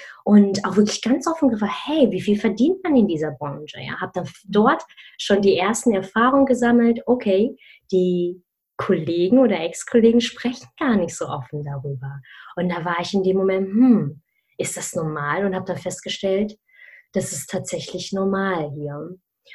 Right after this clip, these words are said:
Speaker 1: Und, ähm, genau, bin dann selber auf die Suche gegangen und habe dann gesagt, „Puyi, so machen wir nicht weiter.“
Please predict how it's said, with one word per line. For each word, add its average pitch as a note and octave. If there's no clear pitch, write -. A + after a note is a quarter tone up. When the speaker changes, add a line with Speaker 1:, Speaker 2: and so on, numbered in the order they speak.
Speaker 1:
Und, F#3
ähm, E3+
genau, F#3
bin F#3
dann F3+
selber C#4
auf C4+
die B3
Suche A#3
gegangen G#3
und E3
habe F#3
dann F#3
gesagt, F3+
„Puyi, G3
so G3+
machen E3+
wir D#3+
nicht D3+
weiter.“ E4+